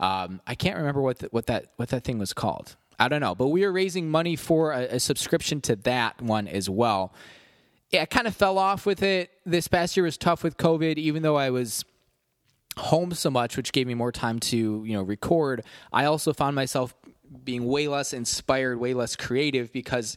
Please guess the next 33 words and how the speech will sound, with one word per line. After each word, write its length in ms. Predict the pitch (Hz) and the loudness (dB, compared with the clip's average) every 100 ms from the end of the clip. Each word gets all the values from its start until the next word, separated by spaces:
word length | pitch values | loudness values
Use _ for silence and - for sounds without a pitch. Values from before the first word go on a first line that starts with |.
| - | -6
i-, 40 | |
anyone 440 | 127 113 131 127 117 | -4 -4 -4 -4 -4
who's 220 | 120 113 | -6 -4
listened 280 | 120 - 107 | -4 -4 -6
to 60 | |
the 80 | 101 | -4
show 280 | - 185 202 | -2 -2 -2
for 100 | - | -4
the 80 | 107 | -2
last 320 | 98 107 - - - - | -2 -2 -6 -10 -20 -8
three 180 | - 143 | -2 -2
plus 320 | - 113 - | -2 -6 -4
years 260 | 117 113 107 | -4 -4 -4
knows 260 | 120 123 | -4 -2
that 120 | 120 113 | -4 -2
we 100 | 135 | -2
get 120 | 151 | -2
a 40 | |
lot 180 | 139 131 | -2 -2
of 60 | 123 | -4
our 80 | |
content 540 | 113 208 208 185 147 - | -4 -4 -4 -4 -6 -8
from 540 | - 131 117 117 117 | -4 -2 0 -2 -6
trips, 480 | 104 170 120 - - | -6 -4 -4 -4 -6
from 200 | - 110 | -6 -6
traveling. 500 | - 113 104 107 101 | -2 -2 0 -2 -4
I, 160 | 92 - | -6 -6
I 80 | 92 | -8
travel 400 | - 113 104 98 | -4 -4 -2 -2
a 40 | |
lot 260 | 101 101 - | -2 -2 -6
for 160 | - | -8
work. 440 | 90 160 180 170 | -2 0 0 -4